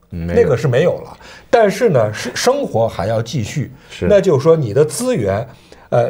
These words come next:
Speaker 2: 刚才那网友说是还有没有钱？我认为就是财富是有的，穷庙富和尚，是吧？
Speaker 1: 对。
Speaker 2: <laughs> 穷庙富和尚。
Speaker 1: 穷庙富和尚的事。
Speaker 2: 呃，
Speaker 1: 嗯。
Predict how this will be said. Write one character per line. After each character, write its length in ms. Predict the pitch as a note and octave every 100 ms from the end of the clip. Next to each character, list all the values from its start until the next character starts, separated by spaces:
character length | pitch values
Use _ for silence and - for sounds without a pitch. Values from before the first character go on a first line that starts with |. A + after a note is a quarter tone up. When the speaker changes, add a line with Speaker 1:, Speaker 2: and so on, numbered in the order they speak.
| -
Speaker 2:
刚 160 | F3 F3+
才 100 | F3
那 120 | F3
网 160 | C#3 C#3
友 80 |
说 180 | B2+ D3
是 160 | C#3+ B2
还 160 | - F#3
有 120 | G#3
没 120 | C3
有 120 | G3+ C#3+
钱？ 320 | - F2+ G2+ - - _ -
我 180 | A#2
认 240 | D3+ G#3 C#3
为 380 | A2+ B2 C3+ - - _ _ _
就 120 | -
是 220 | C3+ A2+ - - B3
财 280 | - B2+ E3+
富 180 | F3+ F#3+
是 160 | -
有 160 | G2 C#2+
的， 100 | D#2
穷 220 | - B2+
庙 160 | E3+ E3
富 160 | - C#3
和 220 | - A#2
尚， 300 | B2+ B2+ -
是 60 | D#3
吧？ 240 | C3 A2+ - - - C3+ -
Speaker 1:
对。 120 | C3+
Speaker 2:
<laughs> 40 | -
穷 160 | E3
庙 160 | G3+ F#3
富 140 | F#3
和 180 | B2+ C#3+
尚。 40 |
Speaker 1:
穷 100 | D#3
庙 100 | C3
富 160 | A2 B2
和 140 | B2
尚 120 | A#2+ A2
的 80 |
事。 60 | E3
Speaker 2:
呃， 140 | D3+
Speaker 1:
嗯。 100 | D#2+